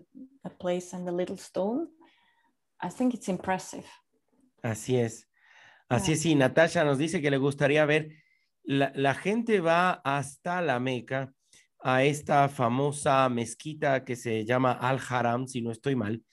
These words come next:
Speaker 2: y se da, creo que siete vueltas alrededor de la Kaaba. La Kaaba es, eh, una caja prácticamente gigante de madera, si no estoy mal, de color negro,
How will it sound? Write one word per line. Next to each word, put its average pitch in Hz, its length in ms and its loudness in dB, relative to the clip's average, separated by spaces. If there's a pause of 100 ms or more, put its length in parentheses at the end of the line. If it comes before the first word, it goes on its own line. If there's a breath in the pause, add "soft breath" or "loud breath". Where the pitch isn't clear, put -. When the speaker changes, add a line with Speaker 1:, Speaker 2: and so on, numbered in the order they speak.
(360 soft breath)
Speaker 2:
y 202 260 -2
se 170 180 0
da, 165 300 6
creo 165 180 -2
que 160 120 -2
siete 165 460 -2
vueltas 156 520 0
alrededor 127 760 0
de 135 140 0
la 107 200 -2
Kaaba. 127 460 0 (420 soft breath)
La 113 160 -10
Kaaba 170 440 2
es, 156 440 -2
eh, 127 680 -2 (320)
una 143 680 2 (120)
caja 151 560 2
prácticamente 131 760 -4
gigante 127 720 0
de 110 120 -2
madera, 113 520 0
si 110 160 -12
no 107 160 -6
estoy 120 300 -4
mal, 117 240 0
de 120 120 -2
color 113 360 -4
negro, 123 480 2